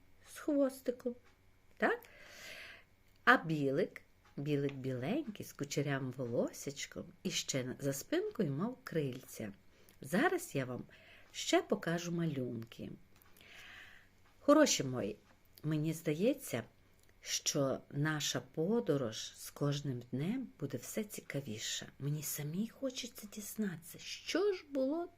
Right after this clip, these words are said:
дальше. А вам? Ну що ж, тоді до зустрічі. Я буду вам знову читати,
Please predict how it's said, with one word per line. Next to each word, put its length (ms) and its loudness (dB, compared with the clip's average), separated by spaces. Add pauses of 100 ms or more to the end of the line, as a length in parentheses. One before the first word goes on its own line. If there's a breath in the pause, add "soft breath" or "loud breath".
(100)
дальше. 1000 -2 (360)
А 180 8
вам? 460 -2 (1300 loud breath)
Ну 140 4
що 320 4
ж, 200 -8 (220)
тоді 420 -2 (200)
до 140 -2
зустрічі. 840 -8 (1080 loud breath)
Я 180 4
буду 360 0 (1300)
вам 340 0
знову 480 0
читати, 800 -4